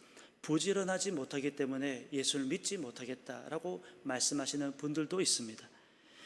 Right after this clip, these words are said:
열심히 하는 것이야 당연한 것이지만 그 열심이 무엇을 위해서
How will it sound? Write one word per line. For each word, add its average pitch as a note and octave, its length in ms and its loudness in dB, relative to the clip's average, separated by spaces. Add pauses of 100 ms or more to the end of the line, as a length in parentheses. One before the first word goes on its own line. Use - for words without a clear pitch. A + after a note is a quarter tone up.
(320)
열심히 E3+ 460 10
하는 D#3 260 8
것이야 D3 420 6
당연한 C#3 440 4
것이지만 B2+ 760 -2
그 C#3 200 4
열심이 C#3 580 4
무엇을 C#3 500 4
위해서 A#2+ 360 -2